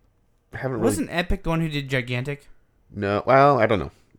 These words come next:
Speaker 1: Epic does Fortnite. That's what they're huge
Speaker 2: Oh,
Speaker 1: for.
Speaker 2: yeah.
Speaker 1: So they've got a huge player base. Well, they changed the launcher to a storefront. And, um, they are actually drawing some independent, so far mostly independent developers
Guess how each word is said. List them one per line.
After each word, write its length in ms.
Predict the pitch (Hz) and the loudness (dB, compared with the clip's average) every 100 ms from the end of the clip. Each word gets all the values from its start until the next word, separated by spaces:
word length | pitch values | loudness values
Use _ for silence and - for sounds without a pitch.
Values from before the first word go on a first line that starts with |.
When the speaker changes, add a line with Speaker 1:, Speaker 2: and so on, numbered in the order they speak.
| - | 0
Speaker 1:
Epic 300 | 120 - - | 0 0 0
does 260 | 139 113 - | 0 0 -2
Fortnite. 360 | - 71 65 87 | -6 -4 -6 -6
That's 200 | 92 98 | -8 -8
what 80 | |
they're 140 | 98 85 | -6 -6
huge 120 | 92 | -4
Speaker 2:
Oh, 380 | 135 135 135 131 | -2 0 0 -2
Speaker 1:
for. 40 | |
Speaker 2:
yeah. 60 | 117 | -2
Speaker 1:
So 60 | 107 | -4
they've 140 | 104 | 0
got 140 | 113 | 0
a 40 | 107 | 0
huge 320 | - 120 - | -4 -8 -8
player 240 | - 90 80 | -4 -2 -2
base. 340 | 78 - - _ - _ _ _ _ _ _ - | -6 -12 -16 _ -20 _ _ _ _ _ _ 0
Well, 200 | 117 135 | 6 6
they 120 | - | 4
changed 380 | 131 - 185 175 | -2 0 -2 0
the 80 | 131 | -2
launcher 340 | 101 107 - | 2 0 0
to 200 | 104 - | -10 -10
a 20 | 80 | -12
storefront. 580 | - 92 92 - - - _ _ _ _ _ _ _ _ _ _ _ _ _ _ _ | -6 -4 -4 -6 -14 -14 _ _ _ _ _ _ _ _ _ _ _ _ _ _ _
And, 480 | 101 101 98 95 90 - | -2 0 0 -2 -6 -10
um, 500 | - 92 90 85 82 - _ _ _ _ _ _ _ _ - - | -6 -2 -2 -4 -8 -12 _ _ _ _ _ _ _ _ -20 -2
they 460 | 113 139 160 160 - _ _ _ _ - | 0 2 0 -6 -10 _ _ _ _ -2
are 160 | 113 | 2
actually 320 | 120 - 131 110 | 2 0 -4 -4
drawing 560 | - 101 101 98 92 | 0 2 2 0 -2
some 260 | - 98 92 | -6 -6 -4
independent, 580 | - 139 135 156 143 - | -4 -2 -2 -2 -4 -2
so 160 | - | -2
far 200 | 190 156 | 2 2
mostly 360 | 139 127 127 110 | 4 0 0 -2
independent 480 | 98 92 - 101 90 | -2 -2 -2 -2 -4
developers 540 | - 80 76 73 78 | -4 -6 -4 -6 -6